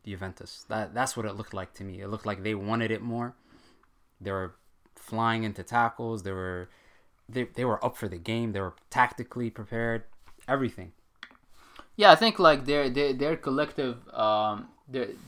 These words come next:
Speaker 2: they collectively are way better than, than a lot of those teams. Uh, but, like, come on, like, Juventus, normally they're solid defensively,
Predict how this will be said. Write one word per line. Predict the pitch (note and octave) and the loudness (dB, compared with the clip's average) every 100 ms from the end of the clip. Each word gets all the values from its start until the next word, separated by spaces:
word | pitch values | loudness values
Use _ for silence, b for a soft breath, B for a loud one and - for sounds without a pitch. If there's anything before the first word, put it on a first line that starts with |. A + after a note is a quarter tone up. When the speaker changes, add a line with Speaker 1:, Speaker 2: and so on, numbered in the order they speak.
| B2 | -4
Speaker 2:
they | B2+ C#3+ D3 | -2 0 -2
collectively | - C3+ E3 G3+ F3 D3+ C3 | -4 0 2 4 2 2 4
are | A2+ A#2 | 6 6
way | B2 C3+ | 4 4
better | B2 A#2+ A#2 A2+ | 6 6 4 0
than, | G#2+ G#2+ G#2+ G#2 G2 - - | 2 2 2 -2 -6 -8 -4
than | B2 | 4
a | A#2 | 8
lot | C3+ C#3+ | 8 6
of | B2 | 4
those | A#2 - | 0 0
teams. | A#2 A2+ A2 - b b b b | -2 0 -4 -10 b b b b
Uh, | G#2 A2 A2 G#2+ | 8 12 12 10
but, | C#3+ A#2+ G#2 | 6 4 4
like, | A#2+ A#2 | 0 0
come | - E4 | 0 6
on, | D3+ C#3 | 6 8
like, | C3+ C#3 | 6 4
Juventus, | C3+ F#3+ G3+ E3+ - - - _ _ _ _ _ _ _ _ _ | 0 2 2 0 -2 -10 -14 _ _ _ _ _ _ _ _ _
normally | C3 G#3 B3+ G3+ D#3+ | 4 6 8 8 8
they're | C#3 C3+ | 8 6
solid | B2+ C#3+ C#3 C3 A#2+ | 8 10 12 10 2
defensively, | A#2 A#2 B2 A2 G#2+ F#2+ | 0 0 -2 -4 -6 -10